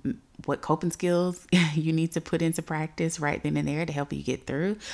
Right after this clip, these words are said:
But it can also tell you, you know, what's present throughout the situation, what needs need to be met in order for you to regulate your emotions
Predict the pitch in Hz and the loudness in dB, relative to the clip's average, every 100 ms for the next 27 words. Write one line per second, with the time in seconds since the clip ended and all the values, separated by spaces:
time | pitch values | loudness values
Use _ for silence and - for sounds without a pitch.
0 | - 170 185 185 - 208 240 208 170 - | -8 0 0 2 0 2 2 0 0 2
1 | 151 151 147 143 139 143 - - - - | 2 2 2 2 2 -2 -10 -20 -20 -6
2 | 165 151 135 160 - - 143 143 139 - | 0 2 4 2 0 -2 0 2 0 -2
3 | 139 135 131 - 135 - 135 - 127 127 | -2 -2 -2 -2 -4 -4 -4 -4 -4 -4
4 | 131 - - - 147 147 151 143 131 135 | -4 -4 -4 -4 -4 -2 0 2 4 4
5 | 143 135 - 127 123 123 131 127 127 117 | 2 0 -2 0 -2 -4 -4 0 0 0
6 | - 131 127 127 123 127 131 143 190 190 | 0 0 0 -2 -2 -2 0 2 0 0
7 | 175 208 254 160 131 135 131 117 - 123 | 0 2 2 2 0 0 -2 -2 -4 -4
8 | 120 123 123 120 127 - 131 123 | -2 -2 -2 -4 -4 -4 0 -2